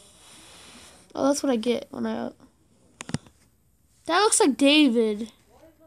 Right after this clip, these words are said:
If you don't know who David is... Where is it? It looks like him, just like cheeks. The Kraken, Anna,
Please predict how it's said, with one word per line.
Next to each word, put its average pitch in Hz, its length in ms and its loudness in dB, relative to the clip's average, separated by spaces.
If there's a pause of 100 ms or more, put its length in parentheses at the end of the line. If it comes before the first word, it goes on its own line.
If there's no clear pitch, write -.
(920)
If - 120 -10
you 254 80 2
don't 233 100 2
know 240 80 0
who 254 100 0
David 233 640 2
is... 220 580 -4 (1200)
Where 240 220 -4
is 220 160 -6
it? - 260 -10 (1800)
It - 60 -8
looks 370 180 -2
like 311 80 -4
him, 240 320 -2 (340)
just 247 180 -14
like 226 180 -8 (200)
cheeks. - 640 -8 (1160)
The - 180 -14 (160)
Kraken, - 880 -10 (220)
Anna, 226 500 -4